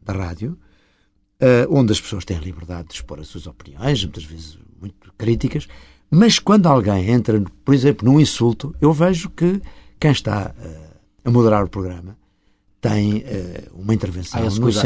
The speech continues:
Speaker 1: sentido
Speaker 2: sim, sim.
Speaker 1: de evitar que isso aconteça, porque as questões devem ser discutidas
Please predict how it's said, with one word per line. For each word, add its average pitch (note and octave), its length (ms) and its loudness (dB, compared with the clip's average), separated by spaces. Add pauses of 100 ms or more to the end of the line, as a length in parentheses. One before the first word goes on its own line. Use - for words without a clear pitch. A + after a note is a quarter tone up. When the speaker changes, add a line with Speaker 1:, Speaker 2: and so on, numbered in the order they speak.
(120)
Speaker 1:
sentido G#2+ 340 2
Speaker 2:
sim, B2+ 60 -2
sim. B2+ 60 -2
Speaker 1:
de D3+ 60 4
evitar D3 400 0
que A2+ 60 -10
isso - 140 -6
aconteça, F#3 500 2
porque - 240 -10 (400)
as - 120 -2
questões B2 360 0
devem B2+ 200 2
ser B2+ 180 0
discutidas A2+ 640 0